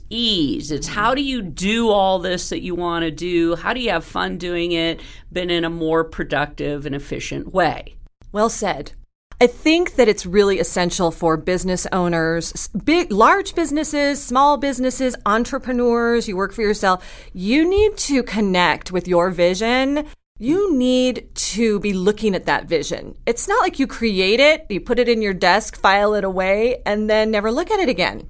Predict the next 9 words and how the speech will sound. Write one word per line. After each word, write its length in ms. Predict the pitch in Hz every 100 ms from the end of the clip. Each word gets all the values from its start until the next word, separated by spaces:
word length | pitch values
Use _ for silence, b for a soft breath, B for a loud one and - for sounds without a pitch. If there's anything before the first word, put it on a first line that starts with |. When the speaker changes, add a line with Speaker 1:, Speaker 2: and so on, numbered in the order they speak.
| - - - - - - -
Speaker 2:
You 200 | 208 226
need 240 | 220 233 240
to 80 | 233
revisit 520 | 240 185 214 240 330
it 280 | 185 - - B B B B
so 200 | - 302
that 120 | 294
you 140 | 254
can 340 | 269 254 240